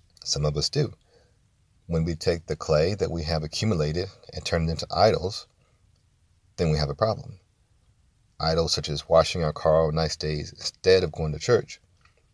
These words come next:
cutting our grass or cleaning our house at the cost of spending time with God. Even myself, spending more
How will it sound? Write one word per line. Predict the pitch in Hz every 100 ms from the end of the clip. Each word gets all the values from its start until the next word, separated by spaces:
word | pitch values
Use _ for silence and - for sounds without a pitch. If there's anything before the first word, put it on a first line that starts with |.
| _ _ _ _ -
cutting | 87 87
our | 82
grass | 78 85 85 85 82 -
or | 78
cleaning | - 92 87
our | 78
house | 71 95 90 82 - -
at | 76
the |
cost | - - 90 87
of | 80
spending | - 85 78
time | 82 73
with | 71
God. | 95 87 78 - _ _ _ _ _ _ _ _ _ _ _ _ _
Even | 98 107
myself, | 90 87 - -
spending | - - 90 87
more | 80 82 90 90